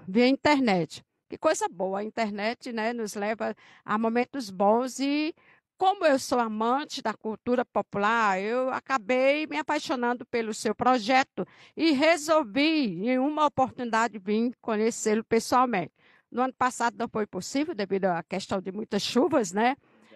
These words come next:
Mas este ano o inverno já está chegando, eu imagino, eu vou logo lá no Joel, que o negócio é meio complicado pra chegar até lá. Mas deu tudo certo. Joel,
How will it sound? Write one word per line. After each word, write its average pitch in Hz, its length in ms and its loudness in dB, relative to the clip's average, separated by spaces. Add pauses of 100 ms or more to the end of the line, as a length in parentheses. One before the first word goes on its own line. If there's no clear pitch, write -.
Mas 247 300 2
este 285 400 0
ano 247 260 0
o 262 40 -4
inverno 247 380 2
já 240 180 0
está 220 240 -2
chegando, 240 460 -2
eu 247 80 -2
imagino, 240 480 -4
eu 208 180 -2
vou 214 160 -4
logo 220 300 0
lá 240 120 0
no 269 140 -4
Joel, 285 380 0
que - 100 -10
o - 20 -10
negócio 202 360 -6
é - 20 -8
meio 220 160 -6
complicado 240 500 -4
pra 233 140 -2
chegar 220 320 -4
até 247 240 2
lá. 208 240 -2 (400)
Mas 285 220 2
deu 269 240 2
tudo 247 320 -4
certo. 175 420 -6 (260)
Joel, 285 460 4